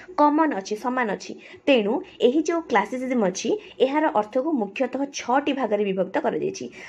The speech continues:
ଆମର ପ୍ରଥମ କାମ ହେଉଛି ସେ ଛଅଟି ଯାକ ଅର୍ଥକୁ ଦେଖିବା, କାରଣ ଆପଣଙ୍କର ଏକ୍ଜାମରେ କୋଶ୍ଚିନ୍ ପଚାରି ଦେଇପାରେ,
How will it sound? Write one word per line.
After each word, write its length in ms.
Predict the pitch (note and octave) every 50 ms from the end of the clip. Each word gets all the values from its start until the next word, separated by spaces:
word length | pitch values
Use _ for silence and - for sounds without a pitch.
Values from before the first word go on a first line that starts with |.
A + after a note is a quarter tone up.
| - -
ଆମର 200 | - G#3+ A3+ A#3 A#3
ପ୍ରଥମ 340 | A3+ G3+ F#3 F#3+ - C4 C4+ C4+
କାମ 180 | - B3+ B3+ C4+
ହେଉଛି 240 | C#4+ D4+ D#4+ D#4 G#4+
ସେ 100 | G#4+ F4
ଛଅଟି 400 | D#4+ - - - G#3+ A#3 B3+ C#4
ଯାକ 220 | B3+ C4+ B3+ B3+ - -
ଅର୍ଥକୁ 420 | - G3 G3 - - G3 F#3+ - A#4+ D5+ - - - - -
ଦେଖିବା, 320 | G3+ G3 G3 - F3+ D3+ - - - - - - -
କାରଣ 260 | B3+ A#3+ A3+ B3 C#4 D#4+ -
ଆପଣଙ୍କର 480 | - G#3+ G#3+ - C#4+ C#4+ C#4+ C#4+ C#4+ C#4 C#4 -
ଏକ୍ଜାମରେ 360 | A3 G3 G3 A3+ A3 G#3+ G#3
କୋଶ୍ଚିନ୍ 340 | G3+ G#3+ G3+ G3+ - G3 F#3+
ପଚାରି 300 | G3 F#3 - B3 C4 B3+
ଦେଇପାରେ, 340 | C#4 C#4 C#4+ C#4+ C#4 D4+